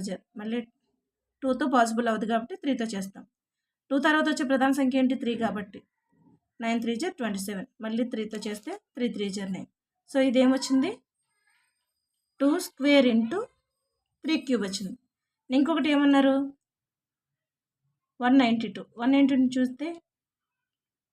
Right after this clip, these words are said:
నైన్ టూ జర్ ఎయిటీన్, సిక్స్ టూ జర్. మళ్ళీ టూతో చేస్తే ఫోర్ టూ జర్ ఎయిట్, ఎయిట్ టూ జర్ సిక్స్టీన్. మళ్ళీ టూతో చేస్తే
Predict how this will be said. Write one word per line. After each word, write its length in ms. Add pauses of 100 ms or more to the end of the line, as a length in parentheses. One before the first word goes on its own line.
(160)
నైన్ 240
టూ 140
జర్ 180
ఎయిటీన్, 280 (280)
సిక్స్ 260
టూ 80 (120)
జర్. 140 (300)
మళ్ళీ 260
టూతో 200 (100)
చేస్తే 280 (640)
ఫోర్ 200
టూ 140
జర్ 180
ఎయిట్, 160 (180)
ఎయిట్ 180
టూ 120
జర్ 160
సిక్స్టీన్. 420 (800)
మళ్ళీ 280
టూతో 300
చేస్తే 220